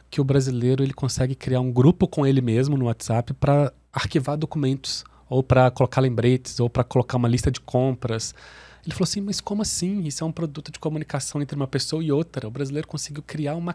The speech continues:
caixa de grupo individual pra que ele administre o conteúdo dele dentro do WhatsApp. A gente tem essa capacidade de mudar um pouco o sentido da plataforma,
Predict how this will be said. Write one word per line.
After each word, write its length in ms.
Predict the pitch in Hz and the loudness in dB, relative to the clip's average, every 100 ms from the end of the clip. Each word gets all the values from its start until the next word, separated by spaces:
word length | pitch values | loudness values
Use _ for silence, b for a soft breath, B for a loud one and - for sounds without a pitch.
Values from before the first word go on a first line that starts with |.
| - | -10
caixa 600 | - 131 156 - - 196 | 0 0 0 -4 -6 -8
de 120 | 175 139 | -6 -4
grupo 420 | 131 131 160 160 | 0 0 -2 -4
individual 680 | 139 135 135 127 117 123 | -4 -4 -4 -2 2 2
pra 120 | 156 160 | 0 -6
que 200 | - 135 | -6 -6
ele 160 | 151 | -4
administre 720 | 160 143 143 131 147 165 - 160 | -4 -2 -2 0 0 -2 -4 -4
o 40 | |
conteúdo 380 | - 139 135 139 | -4 -4 -2 -2
dele 260 | 127 135 | 0 0
dentro 220 | 143 135 - | 0 -4 -4
do 60 | |
WhatsApp. 400 | 131 - 123 131 - B B B B B B _ | -8 -2 0 0 -4 B B B B B B _
A 60 | 160 | -2
gente 200 | 165 - | -2 -4
tem 160 | - 175 | -2 -2
essa 160 | 170 | -2
capacidade 440 | - - 147 156 143 | -6 -6 -2 -2 -2
de 100 | 147 | -2
mudar 440 | 165 143 135 151 | -2 0 4 6
um 100 | 185 | 4
pouco 360 | - - 165 - | 2 2 2 0
o 20 | |
sentido 400 | - 170 - 170 | 0 0 2 2
da 100 | 151 | 4
plataforma, 800 | 143 151 135 113 113 110 110 104 | 4 4 4 2 2 2 2 -8